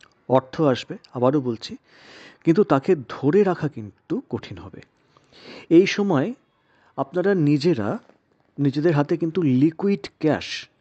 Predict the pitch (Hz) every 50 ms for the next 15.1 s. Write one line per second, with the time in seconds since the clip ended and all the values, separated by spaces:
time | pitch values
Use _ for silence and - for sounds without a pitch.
0 | _ _ - 131 - 165 151 147 135 131 123 117 110 107 110 107 - 190 196 196
1 | 143 127 117 135 147 151 143 139 131 147 135 113 110 110 113 139 143 131 110 -
2 | 110 113 135 139 - - - 127 107 - - - 120 117 113 104 110 101 101 101
3 | 113 113 110 104 101 101 113 180 - - - - - - - - - _ 131 123
4 | 120 143 131 135 131 - - 135 117 123 120 - - 156 165 160 - - - _
5 | _ _ - 127 117 110 - - - - 113 107 - - 156 190 247 - _ _
6 | _ _ _ _ _ _ _ _ _ _ _ _ _ _ _ - 139 170 180 -
7 | - 196 196 190 180 190 190 196 208 175 175 175 190 190 - - 151 151 160 160
8 | 151 185 208 196 - - - 143 135 - 131 113 113 117 123 131 135 151 165 170
9 | - - - - - - 139 160 175 - - 214 208 - - _ _ _ - -
10 | 190 185 - - 196 190 190 160 - - - - - - 156 156 165 175 156 -
11 | 117 - - - 101 98 95 95 87 87 - - - _ - - - - - -
12 | - - 156 147 170 156 160 147 160 151 160 151 143 - 151 143 143 131 - -
13 | - 139 139 147 139 - 131 120 117 110 110 - - - 117 117 110 120 117 113
14 | - 127 135 147 143 147 127 120 107 95 117 107 - - - 110 107 110 107 104
15 | 101